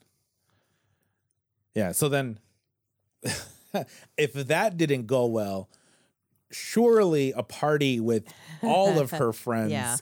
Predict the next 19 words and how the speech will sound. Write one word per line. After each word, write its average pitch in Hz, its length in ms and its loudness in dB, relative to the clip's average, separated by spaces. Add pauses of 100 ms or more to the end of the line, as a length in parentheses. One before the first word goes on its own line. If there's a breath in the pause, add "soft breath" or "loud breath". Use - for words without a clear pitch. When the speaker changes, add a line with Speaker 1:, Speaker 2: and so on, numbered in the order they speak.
Speaker 1:
and 160 300 0
her 147 300 -2
ex-boyfriend 113 960 -4
Speaker 2:
Yeah. 123 220 -6 (680 soft breath)
Speaker 1:
and 113 160 -2
a 117 40 0
dude 143 260 2
that 131 160 0
she 127 160 -6
talks 135 360 -4
to 143 160 2
a 131 40 4
lot 123 300 2
Speaker 2:
<laughs> - 20 -12
Speaker 1:
and 120 240 -4
a 117 40 -2
dude 120 260 0
that 117 180 0
she's 107 460 -6